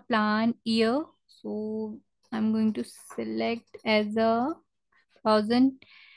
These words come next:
nineteen to two thousand twenty-four. Okay, and here you can also you, uh, uh, sorry, associate the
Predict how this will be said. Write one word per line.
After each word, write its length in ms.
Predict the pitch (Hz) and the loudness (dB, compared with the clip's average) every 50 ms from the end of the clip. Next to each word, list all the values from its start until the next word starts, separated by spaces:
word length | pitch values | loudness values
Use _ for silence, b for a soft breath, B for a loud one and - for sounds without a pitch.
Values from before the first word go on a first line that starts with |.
| b b _ - | b b _ 0
nineteen 680 | 214 214 208 208 208 220 214 254 262 285 311 359 392 - _ _ _ - | 2 4 4 4 4 2 2 2 2 2 2 2 0 -2 _ _ _ -12
to 160 | 240 226 208 - 233 | -12 -10 -10 -10 -10
two 140 | 233 240 226 | -8 -8 -6
thousand 440 | 233 226 220 202 202 262 320 381 - _ | -4 -2 -2 -2 -2 -2 -4 -4 -4 _
twenty-four. 840 | - 240 220 208 208 208 196 277 370 403 - - - - 170 170 - _ _ _ B B B B B B - - | 0 2 4 4 4 4 2 0 -2 -2 -4 -8 -10 -8 -8 -8 -10 _ _ _ B B B B B B -4 -2
Okay, 340 | 240 233 302 311 320 - | -2 0 2 0 0 0
and 420 | - 285 233 240 247 254 262 269 262 | 0 2 4 4 6 6 6 6 6
here 220 | 247 294 311 330 | 6 4 4 4
you 140 | 349 330 330 | 4 2 2
can 200 | 330 330 330 320 | 2 0 0 2
also 320 | 294 247 240 240 - - | 2 0 0 0 -2 -2
you, 640 | 294 285 240 220 233 240 247 254 269 285 285 254 - _ _ _ _ _ _ - | -2 -2 -2 -4 -4 -4 -4 -2 -2 -2 -2 -4 -8 _ _ _ _ _ _ -2
uh, 480 | 220 220 214 214 214 214 214 208 220 - _ - | -2 0 2 2 0 0 0 -2 -2 -4 _ -6
uh, 220 | 220 254 233 226 | -4 -4 -4 -4
sorry, 320 | - - 233 208 202 202 - | -2 -2 0 0 0 0 0
associate 680 | - 226 - 262 254 262 - 262 262 269 285 269 262 | -2 0 0 -2 -4 -2 0 2 2 2 2 0 0
the 200 | 254 302 311 311 | 0 2 2 2